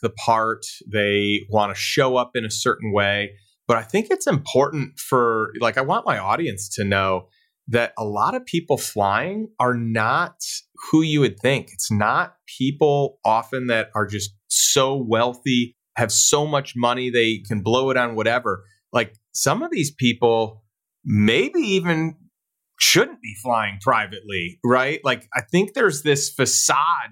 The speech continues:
that a lot of people have, or this, this act, this show where they kinda wanna, like, compete with the Joneses, right? Keep up with the Joneses. And I, I'd love to get your perspective on this because, like,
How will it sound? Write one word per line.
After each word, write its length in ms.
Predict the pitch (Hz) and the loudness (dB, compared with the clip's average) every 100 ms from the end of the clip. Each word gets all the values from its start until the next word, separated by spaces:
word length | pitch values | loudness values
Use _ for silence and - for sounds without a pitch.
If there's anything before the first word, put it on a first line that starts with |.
| 98 | -4
that 120 | 117 | -2
a 40 | 113 | 2
lot 200 | 113 110 | 0 0
of 100 | 110 | -6
people 280 | 123 110 | -6 -2
have, 300 | 110 110 117 | 0 0 -2
or 120 | 110 107 | -4 -2
this, 260 | 107 - - _ _ _ | -2 -4 -12 _ _ _
this 260 | 117 110 - 110 | 0 2 0 0
act, 440 | 120 135 143 - | 0 0 -6 -12
this 140 | 110 110 | -8 -4
show 720 | - - 139 135 131 123 123 _ _ - | -4 0 2 2 2 -2 -6 _ _ -2
where 520 | 123 120 120 117 117 - _ _ _ _ | 2 4 4 2 -2 -8 _ _ _ _
they 100 | 117 | -4
kinda 420 | - - 127 143 | -2 -2 0 0
wanna, 280 | 139 139 131 | 0 -2 0
like, 260 | 131 123 - - _ _ _ | 0 -2 -6 -20 _ _ _
compete 440 | - 110 110 147 147 | -4 -2 2 0 2
with 160 | 139 | 0
the 80 | 117 | 0
Joneses, 680 | 104 120 131 135 104 87 87 | 0 0 0 -4 -6 -10 -2
right? 220 | 104 113 - | 0 0 -2
Keep 240 | 143 139 | -4 0
up 140 | 127 - | -2 -2
with 100 | 113 | -8
the 60 | |
Joneses. 540 | 104 117 123 127 104 98 | -2 0 0 -2 -4 0
And 80 | 117 | 0
I, 100 | - | 0
I'd 120 | 127 | -2
love 260 | 131 151 156 | 0 0 2
to 300 | 143 131 117 | 0 0 0
get 200 | 120 127 | -2 0
your 160 | 131 143 | -2 0
perspective 580 | 139 127 - 123 147 117 | -2 -2 0 -2 -2 -4
on 180 | 101 98 | -2 -4
this 200 | 95 - | -6 -6
because, 500 | 117 - 120 107 123 | -8 0 0 0 -2
like, 180 | 131 | -4